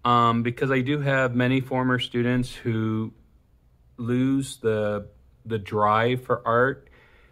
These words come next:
and instead of being patient with themselves, they give away all their art supplies, and a couple years later, they get back into it,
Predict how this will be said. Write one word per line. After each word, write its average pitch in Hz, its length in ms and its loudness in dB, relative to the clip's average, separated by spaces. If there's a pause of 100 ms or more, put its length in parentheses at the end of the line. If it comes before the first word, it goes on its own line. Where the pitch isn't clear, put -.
(600)
and 120 440 -2
instead 120 480 0
of 131 120 0
being 127 240 2
patient 123 520 -6
with 127 160 -10
themselves, 127 680 -2
they 110 120 0
give 113 200 0
away 117 240 4
all 113 220 2
their 107 160 0
art 113 240 -4
supplies, 120 760 -2
and 107 180 -2
a 101 100 -6
couple 120 320 -8
years 113 260 -4
later, 110 320 0
they 104 140 -4
get 101 180 -6
back 107 280 -6
into 110 340 -2
it, 117 260 0